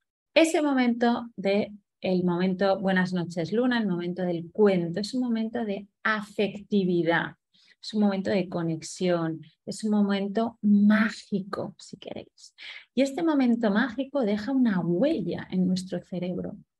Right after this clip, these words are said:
una huella en la que une esos momentos de una enorme carga emocional con la lectura. Con lo cual, las probabilidades que llegado el momento tú te conviertas en un buen lector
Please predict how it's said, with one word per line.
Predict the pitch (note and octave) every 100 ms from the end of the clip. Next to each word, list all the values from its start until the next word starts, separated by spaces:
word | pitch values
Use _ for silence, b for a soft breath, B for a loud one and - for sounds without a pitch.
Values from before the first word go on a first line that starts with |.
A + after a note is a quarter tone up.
| _ _ b b _
una | A#3+ D4 C4
huella | B3 C4+ C4+
en | B3
la | G#3+ -
que | F#3+ - -
une | D4+ B3+ F3+ -
esos | F#3+ - G#3+ G#3+
momentos | F#3 F#3 F3 E3 F3 E3
de | F#3+
una | F#3+
enorme | F3+ F#3+ A3 D4 C4+ G3 F3 F3
carga | F3+ E3+
emocional | E3+ E3+ E3+ E3 E3 G#3+ B3 - _
con | - C#4+
la | C#4+
lectura. | D4+ - F4+ A3+ D3 - _ _ _ _ _ _ B B
Con | - G#3+
lo | G3+
cual, | G3+ G#3 G3
las | G3 G3
probabilidades | - B3+ A#3 G3 G3 F#3+ F#3+ C4 C4+ F3+ - - - B B B _
que | A#3+
llegado | F#3 F#3 B3 C#4+
el | A#3+
momento | A3+ A#3 A3 G3
tú | E3+ A3
te | C4
conviertas | A3 G#3+ A#3+ A3+ F#3
en | F3+
un | F3 F3
buen | F3+ F3
lector | E3 D#3+ _ C#4 C4 A#3 F4